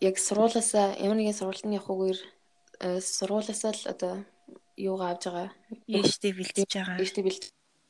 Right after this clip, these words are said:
Speaker 1: их хэцүү л байх. Тэгээд тэрнийг нь бодолцож үзээд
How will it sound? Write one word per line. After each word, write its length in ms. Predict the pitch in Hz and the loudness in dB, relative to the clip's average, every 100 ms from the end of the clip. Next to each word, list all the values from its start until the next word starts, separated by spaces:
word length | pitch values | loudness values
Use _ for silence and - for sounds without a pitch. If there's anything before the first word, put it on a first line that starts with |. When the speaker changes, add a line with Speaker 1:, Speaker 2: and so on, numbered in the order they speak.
| _ _ _ _ _ _ _ _ _ - | _ _ _ _ _ _ _ _ _ -16
Speaker 1:
их 80 | 202 - | -12 -4
хэцүү 160 | 156 | -4
л 100 | - 185 | -2 -2
байх. 180 | 175 - | -4 -6
Тэгээд 240 | 180 175 175 | -4 -4 -4
тэрнийг 300 | - 185 185 180 | 0 4 4 4
нь 140 | 175 190 | 0 -4
бодолцож 540 | - 170 - - - 170 | -6 -8 -8 -12 -6 -6
үзээд 360 | 165 - - | -4 -6 -6